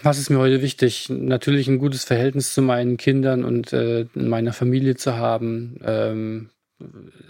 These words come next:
ganz wichtig ist einfach die Gesundheit, was wir auch in den letzten Monaten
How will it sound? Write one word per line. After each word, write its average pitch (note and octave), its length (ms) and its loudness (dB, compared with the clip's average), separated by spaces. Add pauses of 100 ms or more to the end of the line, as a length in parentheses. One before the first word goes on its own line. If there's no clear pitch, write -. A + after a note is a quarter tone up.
(280)
ganz - 500 -2
wichtig C3 380 -2
ist C3 160 -2
einfach A#2+ 240 -2
die A#2+ 140 0
Gesundheit, B2 840 0
was A#2+ 240 -4
wir A#2+ 160 2
auch A#2 240 0
in A#2 240 0 (720)
den C3 80 4
letzten B2+ 340 2
Monaten B2 600 2